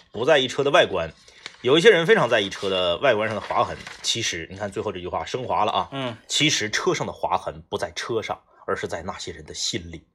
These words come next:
Speaker 2: 啊。哦。
Speaker 1: <laughs> 这心里比较，
Speaker 2: 呃，我
Speaker 1: 心里比较脆弱。
Speaker 2: 我品品啊，品品。他，我说的什么玩意儿？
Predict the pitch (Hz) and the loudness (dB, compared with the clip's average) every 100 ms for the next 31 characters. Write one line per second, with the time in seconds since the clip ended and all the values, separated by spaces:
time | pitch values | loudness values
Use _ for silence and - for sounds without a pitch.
0 | _ _ _ - - - 1077 1077 - 1077 | _ _ _ -18 -16 -16 -8 2 4 4
1 | 1077 1077 - - 381 - - - 127 - | 2 2 0 4 2 2 -2 0 -2 2
2 | - - 117 113 110 104 98 87 82 - | 0 4 6 8 8 8 6 2 -2 -8
3 | 170 - 180 185 147 - - - 175 190 | -4 0 2 6 6 6 2 2 8 8
4 | 180 165 - 214 170 160 165 - 127 - | 8 6 8 8 8 8 6 4 0 4
5 | 165 202 107 107 - 147 151 - - _ | 4 4 4 2 0 -2 -2 -4 -14 _
6 | - - - _ _ 156 104 123 - 160 | -20 -20 -20 _ _ -4 -2 -2 4 4
7 | 156 135 160 - - - | 4 2 -2 -2 -10 -10